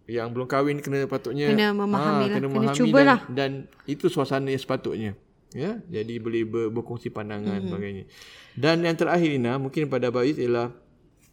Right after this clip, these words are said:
Speaker 1: ah, ini perkara yang Abang rasa
Speaker 2: Mhm.
Speaker 1: perlu, perlu
Speaker 2: Perlu
Speaker 1: ada,
Speaker 2: ada, eh?
Speaker 1: perlu ada iaitu, ah, Abang namakan sebagai kalau
Speaker 2: Salah.
Speaker 1: salah, mengaku, kalau betul, usah kita
Speaker 2: Ulang.
Speaker 1: ulang-ulang. Ah, ini
Speaker 2: Okey.
Speaker 1: sebenarnya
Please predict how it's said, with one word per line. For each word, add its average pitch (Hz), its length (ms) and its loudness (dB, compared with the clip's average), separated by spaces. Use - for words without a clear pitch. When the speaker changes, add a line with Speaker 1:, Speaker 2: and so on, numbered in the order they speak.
Speaker 1:
ah, 117 120 -6
ini 147 140 0
perkara 135 280 2
yang 120 360 4
Abang 113 160 0
rasa 123 220 0
Speaker 2:
Mhm. 170 100 4
Speaker 1:
perlu, 220 300 4
perlu 123 200 2
Speaker 2:
Perlu 220 80 6
Speaker 1:
ada, 220 120 6
Speaker 2:
ada, 208 140 6
eh? 403 120 4
Speaker 1:
perlu - 240 -2
ada 113 240 -2
iaitu, 151 580 2
ah, 110 180 -6
Abang 117 160 0
namakan 131 400 -2
sebagai 117 340 0
kalau 120 280 0
Speaker 2:
Salah. 123 240 2
Speaker 1:
salah, 208 300 6
mengaku, 117 760 -6
kalau 117 380 -2
betul, 123 600 -2
usah 123 420 -4
kita - 480 -6
Speaker 2:
Ulang. 202 480 4
Speaker 1:
ulang-ulang. - 360 -6
Ah, 190 340 -4
ini 220 80 -6
Speaker 2:
Okey. 214 100 0
Speaker 1:
sebenarnya 226 300 4